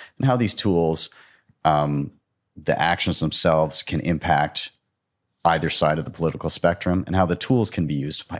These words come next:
either side of the political spectrum. Luda does work in helping people raise money in post-Soviet states in which there is, uh, infringement on people's rights.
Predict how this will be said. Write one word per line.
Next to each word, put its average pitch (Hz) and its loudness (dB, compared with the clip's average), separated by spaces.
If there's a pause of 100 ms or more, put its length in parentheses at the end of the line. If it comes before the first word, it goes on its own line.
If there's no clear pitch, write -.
either 80 -4
side 71 -4
of 76 -6
the - -8
political 71 -8
spectrum. - -6 (1080)
Luda 143 6
does 107 2
work 85 0
in 78 0
helping 104 0 (320)
people 80 0
raise 87 2
money 78 2
in 71 -6
post-Soviet 73 -2
states - -2
in 71 -2
which - -2 (420)
there 71 0
is, 69 -2 (920)
uh, 73 0
infringement 78 -2
on 71 0
people's - -6
rights. - -6